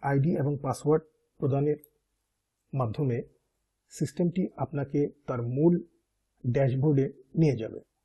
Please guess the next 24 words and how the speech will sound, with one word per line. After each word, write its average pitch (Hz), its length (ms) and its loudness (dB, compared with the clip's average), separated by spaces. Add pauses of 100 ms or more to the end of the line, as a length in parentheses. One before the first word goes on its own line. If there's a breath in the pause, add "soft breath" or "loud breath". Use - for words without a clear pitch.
(240)
এই 151 160 2
স্ক্রিনের 156 540 0 (440)
উপরের 175 480 2
ডান 139 220 2
কর্নারে 135 560 0 (440)
ব্যবহারকারীর 156 680 2
নাম 135 460 0 (380)
প্রদর্শ-, 165 360 2 (140)
ও 135 160 0
তার 131 160 -2 (100)
ছবি 143 400 4 (220)
প্রদর্শন 165 400 2
করা 127 200 -2
হয়। 117 200 -4 (960)
তার 147 200 4
উপরে - 540 2 (460)
মাউস 139 520 0 (360)
নিয়ে 143 240 2
গেলে 123 320 -2 (760)
সেখানে 165 340 -4 (160)
তিনটি 202 300 6
মেনু 147 440 2
নেমে 143 360 -2
আসে। - 240 -10